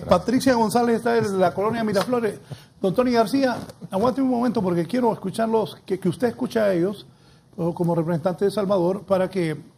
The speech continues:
eh, tenga los criterios de lo que ellos están opinando. Pero antes Patricia González quiere participar, ella vive en la colonia Miraflores,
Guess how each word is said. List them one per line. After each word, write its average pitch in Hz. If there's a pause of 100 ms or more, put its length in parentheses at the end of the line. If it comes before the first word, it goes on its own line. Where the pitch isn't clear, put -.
(120)
eh, 165 (680)
tenga 202
los 160
criterios 185 (460)
de 170
lo 175
que 196
ellos 196
están 196
opinando. 202
Pero 196
antes 196
Patricia 208
González 185
quiere 190
participar, 180
ella 190
vive 190
en 180
la 165
colonia 185
Miraflores, 185